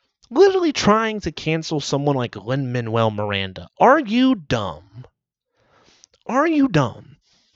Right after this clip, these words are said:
We're talking about statues and people are beheading statues of Columbus. And I gotta hear, I gotta have a debate with a friend about the validity of Winston Churchill. Why on earth would I want to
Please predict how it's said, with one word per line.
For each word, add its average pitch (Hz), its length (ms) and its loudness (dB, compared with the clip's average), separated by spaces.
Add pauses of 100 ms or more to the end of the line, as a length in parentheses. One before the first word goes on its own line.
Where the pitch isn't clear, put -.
(240)
We're 285 100 -2
talking 277 400 0
about 190 280 -2
statues 127 760 -2
and 120 100 -8
people 185 280 -4
are 147 100 0
beheading 165 640 -4 (380)
statues 175 560 0
of 127 120 -2
Columbus. 127 840 -6
And 127 100 -8
I 175 100 0
gotta 175 200 -2
hear, 156 360 0
I 247 120 -2
gotta 247 260 2
have 165 240 2
a 131 80 4
debate 131 680 -4
with 147 140 -2
a 120 80 -6
friend 151 460 0
about 120 420 0 (300)
the 139 100 2
validity 139 760 0
of 107 220 -4
Winston 123 500 -4
Churchill. 233 760 -6 (1300)
Why 294 460 4
on 220 180 -2 (120)
earth 101 540 -2 (100)
would 147 240 0
I 214 200 -4
want 185 360 -2 (100)
to 147 240 -4